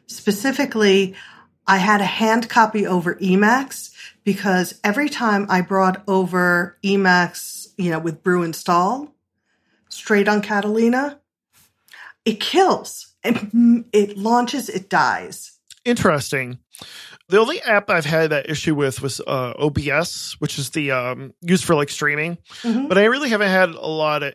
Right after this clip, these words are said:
Speaker 2: issues. That's, that's just a regular, like, Emacs is just a terminal app, right, for text editing.
Speaker 1: Yeah, it's just a terminal app. So I, what I did is I brought over a Mojave install.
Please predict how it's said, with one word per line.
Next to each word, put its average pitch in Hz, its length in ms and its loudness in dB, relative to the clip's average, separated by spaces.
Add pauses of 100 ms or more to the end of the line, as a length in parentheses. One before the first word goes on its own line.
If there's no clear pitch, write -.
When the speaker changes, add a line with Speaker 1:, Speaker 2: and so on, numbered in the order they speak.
(160)
Speaker 2:
issues. 139 600 -10
That's, 214 360 4
that's 202 500 2
just 214 160 -2
a 180 60 2
regular, 151 480 0
like, 139 320 -6
Emacs 147 560 -2
is 127 120 -10
just - 180 -8
a 135 60 -8
terminal 139 460 -8
app, - 240 -18
right, 127 260 -12 (560)
for 147 140 0
text - 280 -2
editing. 127 380 -2 (280)
Speaker 1:
Yeah, 285 160 4
it's - 120 -4
just 277 180 -2
a 247 60 -10
terminal 208 480 -2
app. 151 260 -2 (280)
So 226 220 0
I, 214 180 4
what 214 180 -4
I 214 100 4
did 285 280 0
is 190 140 0
I 180 140 2
brought 196 340 -2
over 202 240 -2
a 170 60 -2
Mojave 180 580 0
install. 170 640 -2